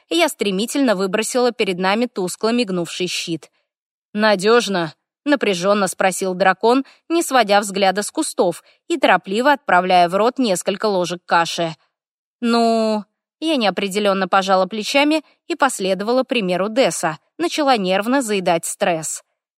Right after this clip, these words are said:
Что-то мне подсказывало, что когда неведомые разбойники выйдут на поляну,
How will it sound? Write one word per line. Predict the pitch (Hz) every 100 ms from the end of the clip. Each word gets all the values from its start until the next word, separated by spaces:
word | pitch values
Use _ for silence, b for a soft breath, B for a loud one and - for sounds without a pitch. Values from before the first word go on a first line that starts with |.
| _
Что-то | - - 359 277
мне | 240
подсказывало, | 208 190 - 254 277 202 180 170
что | - 190
когда | 190 185 190
неведомые | 226 208 170 185 175
разбойники | 175 180 175 220 196 175 185
выйдут | 180 185 180
на | 185
поляну, | 196 196 233 294 285